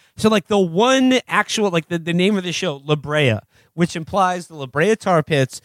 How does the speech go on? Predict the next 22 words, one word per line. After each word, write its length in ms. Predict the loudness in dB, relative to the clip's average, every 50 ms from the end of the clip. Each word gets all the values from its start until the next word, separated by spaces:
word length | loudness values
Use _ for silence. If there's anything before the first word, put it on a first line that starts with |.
| _ _ _ _
and, 200 | 0 0 2 2
like, 200 | 2 2 0 0
you 60 | 0 0
know, 160 | 0 0 0 -4 _ -8
uh, 140 | -8 -8
prehistoric 760 | -10 -10 -10 -8 -4 -4 -4 -4 -4 -4 0 0 2 2 0 -2
America. 680 | -2 -2 0 0 0 0 -2 -4 -6 -8 -8 -8 -12 _ _ _ _ _ _ _
What, 220 | _ -6 -6 -2 -2
they're 100 | 0 0
just 160 | 0 0 -2
gonna 160 | -4 -6 -6
be 160 | -6 -6 -8
in, 140 | -8 -8 -8
like, 200 | -6 -6 -6 -4 -4
I 80 | -4 -2
don't 100 | 0 0
know, 80 | -2
colonial 600 | -2 -4 -6 -6 -4 -2 -2 0 0 2 2 0 0
times 640 | 0 0 0 2 2 2 0 -2 -4 -6 -10 -8
or 180 | -2 0 0 0
fucking, 600 | 0 0 -2 -2 0 -2 -2 -2 -2 -2 -6 -8 -8
uh, 160 | -8 -8